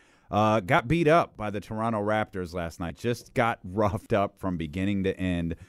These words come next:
Uh, bullied all over the floor. I believe the stat is the second time this season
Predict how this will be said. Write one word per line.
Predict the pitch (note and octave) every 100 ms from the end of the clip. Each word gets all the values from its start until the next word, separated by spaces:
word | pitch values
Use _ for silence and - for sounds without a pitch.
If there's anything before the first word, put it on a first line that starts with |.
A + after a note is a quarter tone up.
| _ _ _
Uh, | - E2 E2
bullied | D2+ F#2 A2+ A2+
all | G2+ G#2
over | G2+ F#2
the | F#2
floor. | - G2 G2 F#2
I | F2+
believe | G2 G#2+ A#2
the | G#2+
stat | G2 - A2 G#2+ -
is | A2 G#2+ G2 -
the | - F#2+
second | E2+ - - - - - A2 B2+ - D#3+ D3 C3
time | - C#3+ C#3 C3+ C3+
this | C#3 -
season | D3+ D3+ C3+ D3+